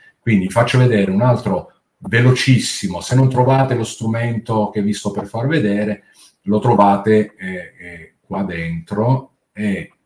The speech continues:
vi faccio vedere qua dentro dove, qui c'è, ci saranno tre puntini, e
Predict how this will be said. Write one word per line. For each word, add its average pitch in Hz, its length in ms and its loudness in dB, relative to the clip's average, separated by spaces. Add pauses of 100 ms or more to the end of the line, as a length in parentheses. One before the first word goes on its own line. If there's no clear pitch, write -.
(200)
vi 82 120 -20
faccio - 280 -14
vedere 82 220 -8
qua - 120 -14
dentro 90 300 -8
dove, 80 220 -8
qui - 320 -2
c'è, - 260 -12
ci - 140 -18
saranno 98 340 -2
tre 107 200 -2
puntini, 98 760 0 (800)
e 101 460 0